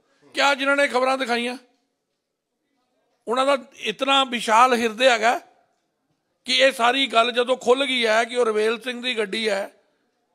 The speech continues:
ਕਿਆ ਉਹ ਚੈਨਲ ਖੜੇ ਹੋ ਕੇ ਗੱਲ ਕਹਿਣਗੇ ਕਿ ਬਈ ਸਾਡੀ ਖਬਰ 'ਚ ਅੱਧੀ ਅਧੂਰੀ ਸੀ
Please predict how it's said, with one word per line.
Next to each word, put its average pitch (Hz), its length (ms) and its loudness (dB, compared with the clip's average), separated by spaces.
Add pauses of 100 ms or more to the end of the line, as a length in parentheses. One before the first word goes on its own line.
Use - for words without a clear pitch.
(320)
ਕਿਆ 202 160 -2
ਉਹ 208 220 -2
ਚੈਨਲ 202 400 -6
ਖੜੇ 190 240 -6
ਹੋ 202 120 -2
ਕੇ 190 180 -8
ਗੱਲ 190 180 -6
ਕਹਿਣਗੇ 220 500 -8 (400)
ਕਿ 175 100 -12
ਬਈ 208 160 -10
ਸਾਡੀ 180 380 -12
ਖਬਰ 170 340 -10
'ਚ 170 140 -14 (320)
ਅੱਧੀ 202 220 -12
ਅਧੂਰੀ 196 300 -12
ਸੀ 185 200 -18